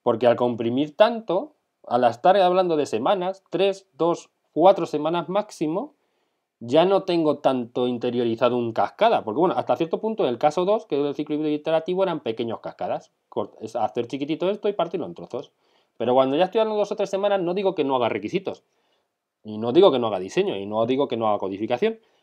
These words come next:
pero a priori, en tres, cuatro semanas, pues no está tan claro como que hoy hago requisito dos días y mañana diseño dos días y codificación dos días. No, quizá por la compresión del tiempo haga un poco de requisitos hoy, mañana diseño, luego otra vez requisitos, luego dos días de codificación.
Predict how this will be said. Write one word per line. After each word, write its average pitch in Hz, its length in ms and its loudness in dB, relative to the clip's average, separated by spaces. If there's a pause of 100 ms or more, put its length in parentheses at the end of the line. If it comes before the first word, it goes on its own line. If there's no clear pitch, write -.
(120)
pero 143 160 8
a 180 80 6
priori, 233 560 2
en 127 180 -8
tres, 190 180 0
cuatro 214 220 2
semanas, 214 600 -4 (380)
pues 123 140 2
no 160 120 4
está 185 180 4
tan 135 160 2
claro 139 220 6
como 113 260 -2
que 117 260 2
hoy 139 160 6
hago 123 200 2
requisito 113 580 -2
dos 110 180 0
días 123 360 0
y 113 40 -6
mañana 113 400 -2
diseño 113 360 -4
dos 107 140 -4
días 123 300 0
y 113 40 -8
codificación 107 440 -6
dos 107 120 -4
días. 165 180 2
No, 170 240 -4 (180)
quizá 180 460 2 (240)
por 117 160 2
la 120 120 4
compresión 117 640 0
del 190 220 0
tiempo 226 580 -4 (520)
haga 151 280 10
un 139 120 6
poco 143 200 4
de 135 60 6
requisitos 131 340 -2
hoy, 147 400 0
mañana 123 440 -2
diseño, 135 400 -2
luego 131 160 2
otra 127 140 4
vez 123 80 2
requisitos, 123 580 -4
luego 127 200 2
dos 123 100 2
días 120 140 0
de 123 60 -2
codificación. 117 580 -2